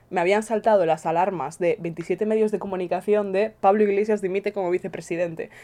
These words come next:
Y yo dije, "¿What?". Y justo me llamaron para el teórico. Y yo me pasé todo el teórico pensando, "¿Por qué coño acaba de dimitir?".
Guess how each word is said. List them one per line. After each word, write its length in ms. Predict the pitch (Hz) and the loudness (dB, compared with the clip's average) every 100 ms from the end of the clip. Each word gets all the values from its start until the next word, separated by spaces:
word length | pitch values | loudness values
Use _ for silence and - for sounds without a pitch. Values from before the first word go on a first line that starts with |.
| - - - | -20 -16 -2
Y 100 | 214 | 4
yo 100 | 196 | 6
dije, 320 | 180 180 - - | 4 0 -6 -6
"¿What?". 340 | 170 202 302 - - | 2 6 4 2 -14
Y 40 | - | -6
justo 260 | 208 208 | -4 -2
me 100 | 208 | 0
llamaron 320 | 190 185 180 185 | 2 2 2 2
para 140 | 160 | 0
el 80 | 160 | 0
teórico. 400 | 160 131 - - | -2 -4 -6 -4
Y 80 | 226 | 2
yo 100 | 285 | 4
me 60 | |
pasé 220 | 320 269 269 | 4 2 4
todo 100 | 294 | 2
el 100 | 220 | 4
teórico 300 | 262 277 226 | 2 0 4
pensando, 400 | 214 180 175 170 | 4 4 0 -2
"¿Por 140 | 170 | -4
qué 100 | - | -8
coño 260 | - 427 392 | -6 -2 -2
acaba 240 | - 185 | 0 0
de 60 | 175 | 2
dimitir?". 480 | 165 165 165 170 - | 2 0 -4 -4 -4